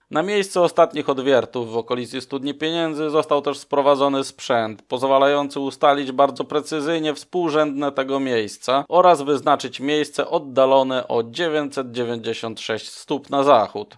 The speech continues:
gdzie pod bagnem miała znajdować się komnata zwana przez poszukiwaczy komnatą henochiańską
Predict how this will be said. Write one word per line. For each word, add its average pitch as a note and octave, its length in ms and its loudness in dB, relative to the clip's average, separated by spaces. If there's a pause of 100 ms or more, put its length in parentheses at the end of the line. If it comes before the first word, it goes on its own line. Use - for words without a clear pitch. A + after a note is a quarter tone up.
(120)
gdzie A2+ 360 0
pod C#3+ 220 -2
bagnem D3 520 4
miała C#3+ 260 2
znajdować D3 600 0
się C3 140 -4
komnata B2+ 580 0
zwana C3+ 420 2
przez - 240 -6
poszukiwaczy B2+ 800 0
komnatą D#3+ 600 2
henochiańską A2+ 1040 -2